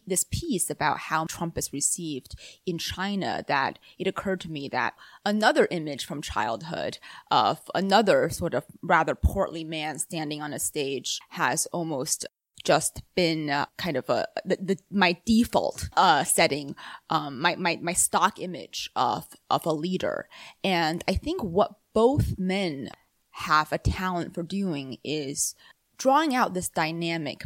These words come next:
between the in-group, the us, the, the, the workers, the good ones versus the outsiders, the villains, the perpetrators, the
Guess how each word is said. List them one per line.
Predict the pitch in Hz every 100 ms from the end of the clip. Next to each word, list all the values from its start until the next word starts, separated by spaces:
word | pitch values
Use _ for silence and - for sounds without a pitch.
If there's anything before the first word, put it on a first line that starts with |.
| -
between | 170 165 - 185 170 156 156 147 _ _ _ _
the | 185 170 139 - - _ _
in-group, | - 208 190 - - -
the | - 131 -
us, | 202 - - - -
the, | 160 147 -
the, | 139 -
the | 175
workers, | 175 208 202 - 123 - -
the | - 170 -
good | 220
ones | 165 - - - - -
versus | 190 190 - 170 143 135 - -
the | 143 117 - - - -
outsiders, | 185 - - 120 117 - - - - - - - -
the | 156 160 135 123 -
villains, | 170 170 214 180 110 - - -
the |
perpetrators, | - 226 202 - 131 - - - - - - - - -
the | - 139